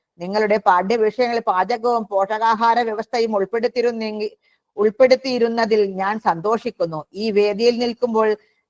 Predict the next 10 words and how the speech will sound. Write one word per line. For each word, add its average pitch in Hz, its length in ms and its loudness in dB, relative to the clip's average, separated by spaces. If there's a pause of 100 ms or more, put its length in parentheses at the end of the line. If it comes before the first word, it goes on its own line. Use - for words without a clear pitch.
(140)
തന്നെ 226 260 0
നിങ്ങളുടെ 226 440 2
അടുക്കളയിൽ 247 480 4
നിന്നും 240 280 -6
സ്വാദിഷ്ടമായ 226 680 0
ആഹാര 208 380 4
പദാർത്ഥങ്ങളുടെ 226 760 0
വാസന 196 440 -2
ഞാൻ 196 220 -4
ആസ്വദിക്കുന്നു. 170 760 -8